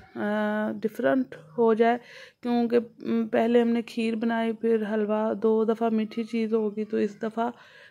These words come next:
नमकीन बनाने का इरादा हमने किया है। तो ये हमने लिया है सारा सामान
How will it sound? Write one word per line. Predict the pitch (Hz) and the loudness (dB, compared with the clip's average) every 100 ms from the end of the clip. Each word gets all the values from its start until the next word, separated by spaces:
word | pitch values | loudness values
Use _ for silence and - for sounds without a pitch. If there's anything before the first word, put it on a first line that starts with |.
| - | -4
नमकीन | 226 226 220 220 233 240 247 247 | 0 0 0 -2 -2 2 2 2
बनाने | 233 220 208 220 214 | 2 2 0 -2 -2
का | 214 | 0
इरादा | 214 208 196 208 | 0 0 -2 -4
हमने | 208 208 214 | -4 -4 -4
किया | 208 208 214 | -6 -4 -2
है। | 214 220 220 | -2 -4 -6
तो | 220 208 208 214 208 208 _ _ _ _ _ _ _ - | -4 -2 -2 -2 -4 -8 _ _ _ _ _ _ _ -10
ये | 208 220 226 | 0 2 2
हमने | 226 220 220 | 2 0 0
लिया | 220 220 220 | 0 0 0
है | 220 | -2
सारा | 220 226 214 220 | -2 -2 0 -2
सामान | 220 226 208 208 226 | 0 0 0 -2 -2